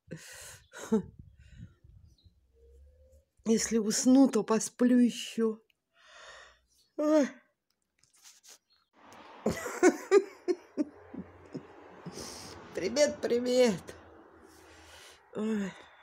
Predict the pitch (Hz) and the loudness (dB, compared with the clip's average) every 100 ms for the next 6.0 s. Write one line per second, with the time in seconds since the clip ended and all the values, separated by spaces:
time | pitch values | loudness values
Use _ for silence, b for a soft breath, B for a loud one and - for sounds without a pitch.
0 | B _ _ _ _ _ _ _ _ b | B _ _ _ _ _ _ _ _ b
1 | b b b b _ 170 190 196 185 170 | b b b b _ -2 2 4 4 4
2 | 175 170 147 170 185 190 214 196 - - | 4 4 2 2 0 -4 -2 -4 -4 -14
3 | - _ _ _ _ _ _ b b b | -20 _ _ _ _ _ _ b b b
4 | b b b b _ 147 180 180 196 202 | b b b b _ -2 0 2 4 6
5 | 208 196 170 - - 175 180 175 - - | 6 6 4 0 0 4 4 2 -2 -12